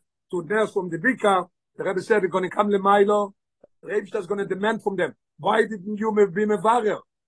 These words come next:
The milk is waiting for you to make a bracha and drink it. How do we mevarer all the things?" Through this. Avraham Avinu, she read it to Mitzrayim, was Beruchni is, he had to take out the Nitzutzos,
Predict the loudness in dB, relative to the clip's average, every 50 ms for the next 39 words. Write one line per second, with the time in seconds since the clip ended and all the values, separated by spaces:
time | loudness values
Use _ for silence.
0 | _ _ _ -10 -10 -6 -4 -2 -2 -2 -4 -6 -10 -6 -2 2 2 2 2 0
1 | -2 0 2 2 2 0 0 -2 -2 0 0 0 0 -2 0 0 0 2 2 0
2 | -2 -4 -4 -6 -10 -8 -4 -4 -4 -4 -6 -10 -18 _ _ _ _ _ _ _
3 | _ 2 4 4 4 2 0 0 0 2 2 4 4 4 4 4 4 4 2 0
4 | -2 -4 -2 0 0 -2 -4 -10 -20 _ _ _ _ _ _ _ -4 0 0 2
5 | 2 2 0 -2 -2 _ _ _ _ _ -10 -6 0 2 2 4 4 4 2 0
6 | 0 -2 -2 -2 -2 -2 -2 -2 -4 -2 -2 -2 0 -2 -2 -2 0 4 6 6
7 | 6 6 4 2 -2 -4 _ _ -10 -8 -4 -2 -2 0 0 0 0 2 2 2
8 | 2 2 0 0 2 2 2 2 0 -4 -8 _ _ _ _ _ _ _ _ _
9 | _ _ -10 -10 -10 -10 -6 -4 -2 -2 -2 -2 -2 -2 -2 -2 -4 -8 -8 -8
10 | -10 -6 -2 0 0 0 0 -4